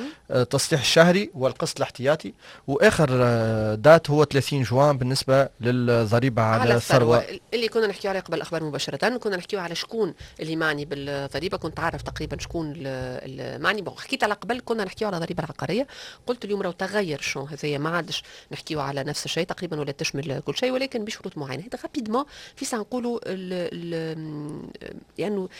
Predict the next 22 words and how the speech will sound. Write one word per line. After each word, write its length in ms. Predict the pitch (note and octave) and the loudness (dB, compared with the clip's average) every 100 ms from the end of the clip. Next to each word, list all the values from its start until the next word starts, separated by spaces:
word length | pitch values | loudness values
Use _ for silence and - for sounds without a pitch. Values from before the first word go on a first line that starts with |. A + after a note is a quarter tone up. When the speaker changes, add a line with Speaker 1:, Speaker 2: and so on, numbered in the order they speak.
| - | -6
Speaker 2:
ديما 140 | A3 C4+ | 0 0
فما 180 | A#3 G3+ | 0 -4
كلمة 220 | A#3+ G3+ | -4 -4
تتقال 680 | D#3 - F#3+ D#3+ D3+ C3+ C3+ | -6 -6 -6 -6 -6 -6 -6
من 100 | C#3 | -6
عند 220 | D3 D3 - | -8 -8 -8
أغلب 200 | G3 F#3+ | -6 -6
المستشارين 580 | D3+ D3 D3 D3 D#3 D#3+ | -8 -8 -8 -8 -6 -6
اللي 100 | C#3 | -6
يجوا 160 | C#3 - | -8 -10
بحذانا، 300 | D#3 G#3 A3 | -6 -4 -4
اللي 360 | - - - | -6 -16 -10
يقول 220 | E3 A#3+ | -6 -4
لك 140 | A3 - | -4 -2
راهو 180 | G#3 G3+ | -4 -2
فما 480 | A3 G#3 G3 F#3+ - | -6 -4 -4 -4 -6
إشكالية 600 | F#3+ - F3+ G3+ A3+ G#3+ G#3+ - - _ | -8 -6 -4 -2 0 -2 -4 -16 -20 _
اللي 120 | F3 G#3+ | -4 -2
هي 40 | |
عدم 280 | E3+ G#3 G#3 | 0 -2 -2
العلم 280 | F3 F#3 E3+ | -2 -2 -4
بالشيء. 340 | D#3+ D#3 C#3+ | -4 -4 -6